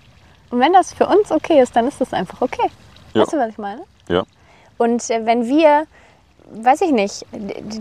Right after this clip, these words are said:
Speaker 1: d-, dein Kumpel Dejan hat das auch irgendwann mal gesagt, „Alter, so eine Beziehung, wie ihr führt, könnte ich niemals führen.“ Ja, musst du ja auch nicht.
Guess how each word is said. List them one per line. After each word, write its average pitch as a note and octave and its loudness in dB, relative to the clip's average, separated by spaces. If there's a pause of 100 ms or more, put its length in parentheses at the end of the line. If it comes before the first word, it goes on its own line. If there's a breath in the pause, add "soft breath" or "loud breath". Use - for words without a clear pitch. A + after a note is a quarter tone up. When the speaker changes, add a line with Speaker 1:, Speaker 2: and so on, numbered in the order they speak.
Speaker 1:
d-, G#3+ -6
dein G#3+ 2
Kumpel A#3+ 2
Dejan G#3+ 2
hat G3 -4
das G3+ -2
auch - 2
irgendwann F#3+ 0
mal F#3 -2
gesagt, F#3 -2
„Alter, B3 0
so F#3+ 0
eine G#3 4
Beziehung, D4 2
wie B3+ 0
ihr F4 4
führt, A3+ 0
könnte A#3+ -4
ich - -8
niemals D#4 6
führen.“ F#3 -8
Ja, C#4+ 2
musst F4 2
du - 2
ja C#4 6
auch G3 2
nicht. F#3 -4